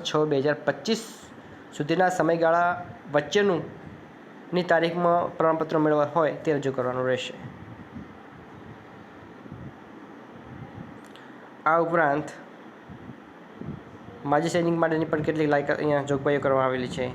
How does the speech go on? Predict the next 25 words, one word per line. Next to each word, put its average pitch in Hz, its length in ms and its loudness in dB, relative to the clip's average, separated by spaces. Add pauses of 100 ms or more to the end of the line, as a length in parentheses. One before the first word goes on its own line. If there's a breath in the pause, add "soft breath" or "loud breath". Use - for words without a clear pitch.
(140)
વિધવા 143 260 2
ઉમેદવારો 147 360 4
માટે 147 240 2
પણ 139 200 -2
જોગવાઈ 135 320 0
કરવામાં 131 260 -2
આવેલી 127 180 -6
છે. 135 220 -10 (600 loud breath)
માન્ય 160 360 6
રમતગમતના 165 920 2
વધારાના 147 300 4
ગુણ 151 200 2
મેળવવાની 156 320 4
પણ 156 140 2
અહીંયા 151 180 4
જોગવાઈ 135 420 0
કરવામાં 135 280 2
આવેલી 131 140 2
છે. 131 80 -6
કઈ 151 160 2
કઈ 151 160 2
રમતો 139 380 2
તમને 139 220 0
મળી 127 220 0
શકે 131 320 -6